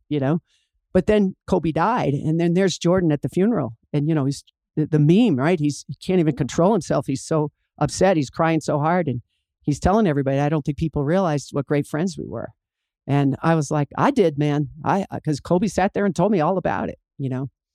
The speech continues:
And so Kobe was so interesting because he wanted to be part of the club, right? Like, that, the whole idea is this, this,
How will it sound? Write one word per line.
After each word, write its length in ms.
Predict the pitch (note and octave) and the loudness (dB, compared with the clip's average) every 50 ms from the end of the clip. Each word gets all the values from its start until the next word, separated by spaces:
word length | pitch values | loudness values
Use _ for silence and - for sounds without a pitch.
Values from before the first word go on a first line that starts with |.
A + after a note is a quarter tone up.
| _ _ _ _ _ _ - | _ _ _ _ _ _ -2
And 160 | D#3+ E3 C#3 | -2 -2 0
so 340 | - F#3 F3 E3 E3 D#3 - _ _ - - - - | 2 2 2 2 2 0 -4 _ _ -20 -16 -8 -2
Kobe 420 | - G#3 B3 F4 F4+ C#4+ G#3 F3+ E3+ | 2 4 4 4 4 2 0 -2 -2
was 200 | E3 D#3+ D#3 - | -2 -4 -4 -4
so 160 | F#3 F3 F3 | -4 -2 -2
interesting 720 | G3 A3+ C#4+ - - G#3 - - - D#3+ D3 D3 F3+ E3+ - _ _ - _ _ _ _ _ _ _ _ _ _ _ _ - | 0 0 0 0 -2 -4 -4 -2 -2 0 0 0 -2 -4 -8 _ _ -20 _ _ _ _ _ _ _ _ _ _ _ _ 0
because 520 | F#3+ - - G3+ F3+ E3+ D3 - - - _ _ - _ _ _ _ _ _ - | 0 4 4 4 4 4 2 -4 -10 -14 _ _ -20 _ _ _ _ _ _ -6
he 180 | - - C#4 D#4 | 0 2 2 4
wanted 360 | A3 G3 A3+ D4 D#4+ B3 E3+ | 4 4 2 2 2 0 0
to 60 | E3 | -2
be 120 | D3 D3 B2 | -2 -4 -4
part 260 | - - F#3 F#3+ F3+ | -2 0 0 0 0
of 60 | D#3+ C3 | 0 -4
the 60 | - | -6
club, 360 | - - A#3 B3+ G3+ C#3+ C3 | -6 -4 -2 0 0 0 -2
right? 220 | C#3+ C#3+ D3+ D#3+ - - | -2 0 0 -2 -2 -2
Like, 140 | D#3+ D#3+ | -4 -4
that, 160 | - F#3+ G3+ - | -4 -6 -4 -2
the 60 | F3 | 0
whole 140 | F3 A#3+ A#3+ | 2 2 2
idea 220 | G#3 E3+ D3+ F3+ F3+ | 2 0 0 0 -2
is 120 | D#3 - | -2 -4
this, 120 | - C3 - | -6 -10 -6
this, 260 | - C3+ - - | -6 -8 -8 -8